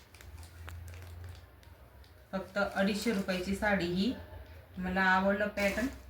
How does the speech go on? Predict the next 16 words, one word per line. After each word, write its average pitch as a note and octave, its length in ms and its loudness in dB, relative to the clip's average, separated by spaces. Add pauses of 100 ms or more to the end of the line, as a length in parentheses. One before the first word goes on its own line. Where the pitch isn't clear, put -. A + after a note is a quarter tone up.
(640)
कॉटनमध्ये F#3+ 640 2
मस्त. F3+ 320 -2 (840)
ब्लाऊज F3 360 2
शिवायचं F3+ 520 -2
राहिलेलं F3 380 2
आहे, F3 160 2
बघू F3 220 0
शकता. F3 380 -4 (280)
ब्लाऊज E3+ 380 4
पण F3+ 320 -6 (1200)
असं E3+ 280 -4
आहे, F3 200 -2 (140)
त्याच्यावरचं D#3+ 600 -6
शिवायचं F3 480 -4
राहिलं F3+ 260 2
आहे. G3 220 2